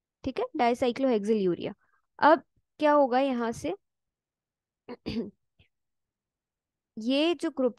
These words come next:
था आपका, ये as it is है, एनएच, सीएचआर, सीओओ, सीएचआर और सीओओ बस है यहाँ पर। बाकी जो यहाँ से था एनएच टू ग्रुप जो था इसका,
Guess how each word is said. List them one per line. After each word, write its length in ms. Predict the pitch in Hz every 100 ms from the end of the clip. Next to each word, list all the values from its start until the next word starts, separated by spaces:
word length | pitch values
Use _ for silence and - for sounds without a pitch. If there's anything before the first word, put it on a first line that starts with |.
| 285
था 60 |
आपका, 460 | 262 247 - 294 339 - _ _ _
ये 120 | 240
as 220 | 254 247 277
it 160 | -
is 160 | 311 285
है, 160 | 285 330 _ _ -
एनएच, 560 | 254 262 320 - - - _ _ _ _ _ _ _ _
सीएचआर, 920 | - 311 302 320 - - 254 254 294 -
सीओओ, 840 | - - 294 - 262 247 - 240 196 - _ _ _ _ _ _ _ _ _ _
सीएचआर 720 | - 277 294 320 - 226 196 208 _
और 80 | 277
सीओओ 720 | 285 320 311 - 269 - 262 277
बस 260 | 269 269
है 120 | 247 226
यहाँ 280 | 226 226 214
पर। 120 | 240 330 _ -
बाकी 440 | 226 233 240 320
जो 360 | 302 302 311 381 _ _ _ _ _ _ _ _ -
यहाँ 240 | 254 254
से 200 | 262 302
था 220 | 294 277 381 _ _ _ _ _ _ _ -
एनएच 360 | 254 277 285 -
टू 100 | 320
ग्रुप 240 | 233 202
जो 140 | 190 190
था 160 | 214
इसका, 360 | - - - -